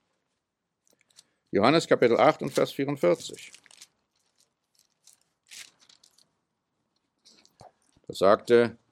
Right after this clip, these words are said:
Christus damals den Juden seiner Zeit, er sagte es allen Menschen, damals wie heute, „Ihr seid von dem Vater, dem Teufel. Und die Gelüste eures Vaters wollt ihr tun. Und er ist ein Mörder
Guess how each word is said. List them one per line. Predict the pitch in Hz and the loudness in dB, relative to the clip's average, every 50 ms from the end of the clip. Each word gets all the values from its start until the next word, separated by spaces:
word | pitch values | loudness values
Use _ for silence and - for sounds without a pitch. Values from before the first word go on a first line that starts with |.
| _ _ _ _ _ _ _ _ _ _ _ _ - | _ _ _ _ _ _ _ _ _ _ _ _ -6
Christus | - 104 107 - - 113 110 - | -4 -4 -4 -2 -2 -2 0 4
damals | 107 104 107 113 120 131 139 135 139 - | 4 4 4 4 4 2 2 0 -2 -6
den | 98 98 98 | -6 -6 -4
Juden | 92 98 104 101 98 | -4 -4 -4 -4 -2
seiner | 85 92 92 101 101 - | 0 0 0 0 -2 0
Zeit, | - 127 120 139 165 - | 4 6 6 6 6 6
er | 113 101 | 4 2
sagte | 101 104 101 - - | 2 0 -2 -2 -6
es | 95 - - | -8 -8 -6
allen | - 107 113 113 113 113 | -2 0 0 0 0 0
Menschen, | 123 143 160 151 - - 185 196 - _ _ - | -2 -2 -2 -4 -6 -6 -8 -8 -10 _ _ -10
damals | - 90 98 110 123 135 135 - | -6 -6 -2 -2 -2 -2 -4 -4
wie | - 98 | -4 -4
heute, | 90 92 107 123 127 - 185 202 214 - _ _ _ _ _ _ _ _ _ _ _ _ _ _ _ _ _ _ _ _ | 0 2 2 2 2 2 -2 -2 -2 -8 _ _ _ _ _ _ _ _ _ _ _ _ _ _ _ _ _ _ _ _
„Ihr | - 175 165 160 165 170 170 175 165 | 4 10 12 12 12 12 12 12 12
seid | - - 147 139 147 156 156 151 - | 8 8 8 10 10 10 10 8 6
von | - 147 147 | 4 4 4
dem | 139 143 139 | 4 2 0
Vater, | 139 - 147 139 147 143 143 147 | 2 4 6 8 8 6 6 4
dem | 139 143 143 147 - | 4 4 0 0 4
Teufel. | - 220 277 285 269 208 - - - _ _ _ _ _ _ _ _ _ _ _ _ _ _ _ _ _ _ _ _ _ _ _ - _ _ _ _ _ _ _ _ _ - | 6 8 12 12 12 12 12 8 -10 _ _ _ _ _ _ _ _ _ _ _ _ _ _ _ _ _ _ _ _ _ _ _ -20 _ _ _ _ _ _ _ _ _ -4
Und | 104 117 123 | -4 0 2
die | 127 | 6
Gelüste | 131 143 170 185 - - 143 | 8 12 12 12 10 8 6
eures | - 147 147 131 127 - - | 8 8 8 8 6 2 4
Vaters | - 226 254 233 - - 131 120 - - | 2 6 6 8 10 10 8 8 8 8
wollt | 127 123 117 110 | 10 10 10 8
ihr | - 120 113 - | 4 0 0 0
tun. | - - 131 98 - - _ _ _ _ _ _ _ _ _ _ _ _ _ _ _ _ _ _ _ - _ _ _ _ _ _ | 4 4 4 4 2 -8 _ _ _ _ _ _ _ _ _ _ _ _ _ _ _ _ _ _ _ -20 _ _ _ _ _ _
Und | - - 95 | -6 4 8
er | 147 156 | 10 10
ist | 147 127 131 | 10 10 6
ein | 135 131 | 2 4
Mörder | 131 151 185 220 208 170 120 87 - | 8 8 10 10 10 10 8 6 2